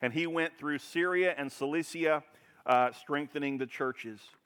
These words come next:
Paul didn't appreciate the departure of John Mark that we're reading about. To some degree,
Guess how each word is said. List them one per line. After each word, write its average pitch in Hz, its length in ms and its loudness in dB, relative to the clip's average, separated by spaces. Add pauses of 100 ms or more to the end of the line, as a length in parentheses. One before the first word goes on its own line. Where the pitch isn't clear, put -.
(1120)
Paul 156 220 4
didn't 160 240 2
appreciate 170 920 2 (560)
the 139 120 4
departure 147 680 4 (300)
of 135 140 4
John 147 340 4
Mark 151 480 2 (720)
that 131 140 0
we're 135 120 4
reading 143 360 2
about. 117 440 4 (800)
To 131 100 -8
some 175 240 4
degree, 160 640 2